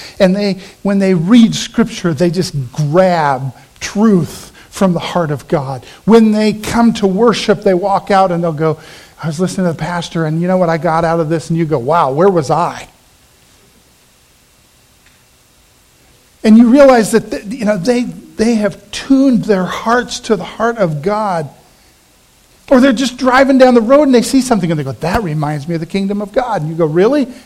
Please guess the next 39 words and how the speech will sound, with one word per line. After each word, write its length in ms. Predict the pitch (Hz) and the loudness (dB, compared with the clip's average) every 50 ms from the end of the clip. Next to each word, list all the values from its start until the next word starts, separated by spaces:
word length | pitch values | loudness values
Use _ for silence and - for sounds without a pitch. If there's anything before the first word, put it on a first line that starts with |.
| - - | -4 -2
It 40 | |
looks 180 | 208 240 233 - | -2 0 0 0
like 160 | 254 233 233 | -2 0 -2
a 60 | 226 | -2
combine 600 | 220 - - 240 240 262 262 254 220 175 151 147 147 | -6 -6 -4 -2 0 2 2 2 2 2 0 -2 -4
to 60 | 156 | -4
me. 340 | 160 185 226 208 170 175 185 - _ _ _ _ _ _ _ _ _ _ _ _ _ _ _ _ _ _ _ _ _ _ _ _ _ _ _ _ - | -4 -4 -4 -4 -6 -8 -10 -14 _ _ _ _ _ _ _ _ _ _ _ _ _ _ _ _ _ _ _ _ _ _ _ _ _ _ _ _ -4
Looks 140 | 226 - - | -4 -2 -2
like 120 | 233 214 | -2 -2
an 80 | 226 214 | 0 0
ambulance." 640 | 208 247 285 285 233 185 151 139 - - - - - _ _ _ _ _ _ _ _ _ _ _ _ _ _ _ | 2 2 2 2 2 0 0 -2 -8 -12 -16 -20 -20 _ _ _ _ _ _ _ _ _ _ _ _ _ _ _
But 120 | - 220 - | -2 -2 0
they, 140 | 285 277 269 | -2 -6 -4
they're 160 | - 247 269 | -2 -2 -2
just 260 | 240 277 233 - - | -2 -2 -4 -6 -6
so 160 | - 254 277 262 - - | -6 -6 -6 -6 -8 -10
tuned 560 | - - 277 277 302 311 311 277 214 180 - | -8 -6 -4 -4 -2 -2 -2 0 0 0 -2
to 100 | - 226 | -2 -4
the 140 | 202 202 170 | -4 -4 -6
kingdom 500 | - - - 262 269 254 247 240 202 196 | -6 -6 -6 -4 -2 -2 0 0 0 -2
of 220 | 202 165 160 165 | -2 -4 -6 -6
God 340 | 160 226 220 233 233 233 196 | -4 -4 -2 -2 -2 -4 -2
that 160 | 185 208 190 | -4 -4 -2
they 160 | - 202 165 151 | -2 -4 -4 -4
see 400 | - - - - 254 240 247 226 | -6 -8 -8 -6 -4 -2 -2 -2
and 160 | 165 160 170 | -4 -4 -4
they 120 | 165 160 | -6 -6
hear 260 | 151 - 247 254 196 | -6 -4 -4 -4 -4
him 180 | 170 180 151 143 | -4 -6 -6 -6
everywhere. 540 | 185 220 202 185 214 196 170 160 156 139 139 | -4 -4 -2 -2 -2 -2 -2 -2 -4 -4 -6
And 100 | 151 160 | -6 -10
it's 220 | 147 - - - _ _ _ _ _ _ _ _ _ _ _ _ - | -10 -12 -14 -20 _ _ _ _ _ _ _ _ _ _ _ _ -6
kind 180 | - 202 180 | -4 -4 -2
of 60 | 147 | -2
annoying 420 | 160 160 170 226 269 254 185 147 123 | -4 -4 -4 -2 -4 -4 -4 -6 -8
for 160 | - - 143 | -10 -12 -12
some 260 | - - 202 226 196 | -10 -10 -10 -8 -10
of 100 | 143 135 | -10 -12
us. 360 | 135 110 - - - - - | -14 -18 -20 -20 -20 -20 -20